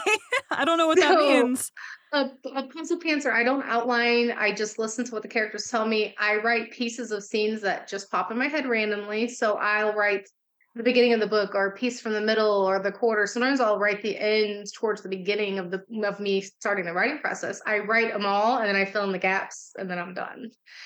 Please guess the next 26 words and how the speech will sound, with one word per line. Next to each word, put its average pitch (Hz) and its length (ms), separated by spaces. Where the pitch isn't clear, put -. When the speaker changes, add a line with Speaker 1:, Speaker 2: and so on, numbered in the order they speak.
Speaker 2:
Like, 180 240
of - 180
course, 190 220
and 190 140
then 180 220
seventeen 190 580
thousand 180 360
rounds 175 240
of 175 60
editing, 185 460
but 180 240
<laughs> - 120
Speaker 1:
Right, 185 420
right. 165 300
<laughs> - 160
Speaker 2:
but 202 220
Speaker 1:
Yeah, 208 80
Speaker 2:
yeah, 220 200
Speaker 1:
that's 190 180
Speaker 2:
so 202 240
I, 208 260
I 233 100
puzzle 320 380
everything 320 280
together 208 380
afterwards. 185 720